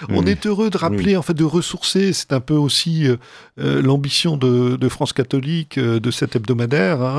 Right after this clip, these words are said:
Speaker 1: euh, euh, quarante-cinq numéros par an, hein, puisqu'il
Speaker 2: Oui.
Speaker 1: y a une petite interruption pendant l'été. Mais voilà, on essaie chaque semaine, justement, de, de, de nourrir cette foi, de le, de, de l'enraciner, de la
Speaker 2: C'est un
Speaker 1: réenraciner.
Speaker 2: magazine extrêmement dense.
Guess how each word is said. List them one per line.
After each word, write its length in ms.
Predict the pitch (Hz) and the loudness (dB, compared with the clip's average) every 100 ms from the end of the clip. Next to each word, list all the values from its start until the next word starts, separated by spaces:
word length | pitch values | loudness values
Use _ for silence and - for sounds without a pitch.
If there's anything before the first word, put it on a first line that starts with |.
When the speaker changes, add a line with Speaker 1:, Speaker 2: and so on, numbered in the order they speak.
| 160 | 0
Speaker 1:
euh, 240 | 123 113 117 - - - - | 0 -2 -4 -10 -20 -20 -8
euh, 200 | 104 107 | -4 -4
quarante-cinq 540 | - 117 123 - 127 123 | -2 -2 -2 -2 -4 -2
numéros 280 | 117 117 | 0 0
par 220 | 117 117 135 | 0 0 0
an, 220 | - 123 | -2 -2
hein, 80 | 123 | -4
puisqu'il 280 | - 87 | -4 -4
Speaker 2:
Oui. 80 | 107 | -2
Speaker 1:
y 60 | 110 | -4
a 60 | 107 | -4
une 120 | 101 | -4
petite 340 | 123 - - | -6 -6 -8
interruption 420 | 117 117 117 - | -4 -2 -2 -4
pendant 220 | 117 113 113 | -4 -2 0
l'été. 380 | 113 - 202 - - - - | 0 -2 -4 -4 -14 -12 0
Mais 160 | 131 | 2
voilà, 240 | 143 156 120 | 2 0 0
on 140 | 127 | 0
essaie 260 | 139 - 180 | 0 0 0
chaque 240 | - 175 | 0 -2
semaine, 340 | - 156 165 170 | -2 0 0 0
justement, 420 | 143 - 151 180 | -2 -2 0 2
de, 160 | 143 135 | 2 2
de, 240 | 143 143 | 2 2
de 160 | 127 143 | 2 2
nourrir 440 | 151 139 160 - | 0 0 -2 -4
cette 280 | - 117 - | -4 -4 -6
foi, 460 | - 175 180 190 | -6 0 2 2
de 120 | 151 139 | 2 0
le, 280 | 127 131 | 2 0
de, 260 | 120 135 131 | 2 0 2
de 140 | 120 | 2
l'enraciner, 600 | 127 131 131 123 - 151 160 | 2 2 0 -4 -2 0 2
de 100 | 113 | 2
la 140 | 110 | 2
Speaker 2:
C'est 160 | 143 151 | 2 2
un 60 | |
Speaker 1:
réenraciner. 300 | 139 147 143 | 4 2 0
Speaker 2:
magazine 340 | 139 160 160 135 | 0 0 2 0
extrêmement 640 | 131 - - 170 120 92 | -2 -6 -2 0 2 0
dense. 580 | 80 85 - - - | -4 -8 -8 -8 -10